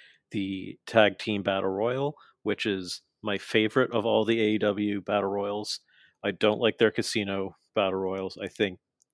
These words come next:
that gimmick, frankly, kinda sucks. Um, but when they're all in the ring and they start there, especially with the tag team, 'cause I f-,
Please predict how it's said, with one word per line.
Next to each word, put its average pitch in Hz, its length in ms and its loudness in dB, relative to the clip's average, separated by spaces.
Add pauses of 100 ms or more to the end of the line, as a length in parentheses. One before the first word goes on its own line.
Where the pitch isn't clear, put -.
(200)
that 95 300 0
gimmick, 92 300 -6 (760)
frankly, 107 340 0
kinda 92 240 -2
sucks. - 460 -6 (560)
Um, 92 500 -2
but 107 100 6
when 101 140 0
they're 95 160 -4
all 117 260 10
in 117 80 6
the 110 100 6
ring 98 500 2 (1000)
and 127 140 0
they 104 100 0
start - 400 4
there, 101 180 0
especially 170 640 2
with 123 260 2
the 95 80 -10
tag 104 320 -2
team, 131 240 -4
'cause - 180 -12
I 95 60 -4
f-, - 160 -12